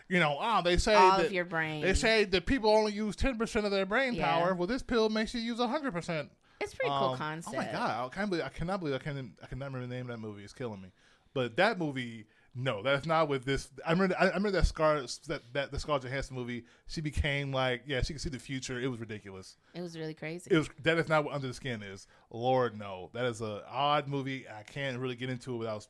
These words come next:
Speaker 1: too much, too many spoilers.
Speaker 2: Okay.
Speaker 1: It is kinda unsettling. By kind of, I mean highly unsettling.
Speaker 2: Oh.
Speaker 1: So, yeah, A twenty-four, they know how to produce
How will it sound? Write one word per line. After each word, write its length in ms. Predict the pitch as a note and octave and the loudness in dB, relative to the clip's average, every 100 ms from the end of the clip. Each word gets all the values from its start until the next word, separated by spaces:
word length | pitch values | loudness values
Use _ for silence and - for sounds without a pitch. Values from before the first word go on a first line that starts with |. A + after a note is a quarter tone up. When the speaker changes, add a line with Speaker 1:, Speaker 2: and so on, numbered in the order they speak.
| _ | _
Speaker 1:
too 140 | - C#3 | -6 -4
much, 160 | A#2 | -6
too 100 | - | -8
many 140 | C3+ A#2 | -10 -10
spoilers. 560 | B2 A#2+ A#2 A#2 A#2 - | -4 -2 -2 -6 -10 -12
Speaker 2:
Okay. 360 | D#3+ F4 F4 E4 | -12 -10 -10 -6
Speaker 1:
It 60 | C3 | -4
is 160 | A2+ A#2+ | -6 -8
kinda 240 | - C#3 A#2 | -4 -2 -2
unsettling. 680 | A2+ - E3+ E3 E3+ E3+ E3 | -4 0 2 2 0 -4 -4
By 180 | A#2+ A#2 | -4 -6
kind 300 | - D3 C#3 | -4 -2 -2
of, 60 | |
I 60 | B2+ | -4
mean 220 | C3 B2 - | -8 -10 -4
highly 320 | C#3+ C3 A#2+ | 0 2 0
unsettling. 580 | A2 A2 A2+ G#2+ A2 A2+ - | -4 -8 -8 -8 -8 -12 -10
Speaker 2:
Oh. 200 | F3+ G3+ D3 D#3 _ | -10 -10 -12 -16 _
Speaker 1:
So, 220 | - D#3+ C#3 | -2 0 2
yeah, 260 | G#3 F#3+ - | 4 4 4
A 100 | G3 | 0
twenty-four, 560 | A#3 C#4+ - E3+ E3 D3+ | 0 -2 0 2 2 4
they 180 | D#3 | 2
know 160 | E3 E3+ | 2 0
how 120 | D#3 | 0
to 40 | D3 | 0
produce 500 | C#3+ B2+ B2 A#2 | -4 -6 -6 -8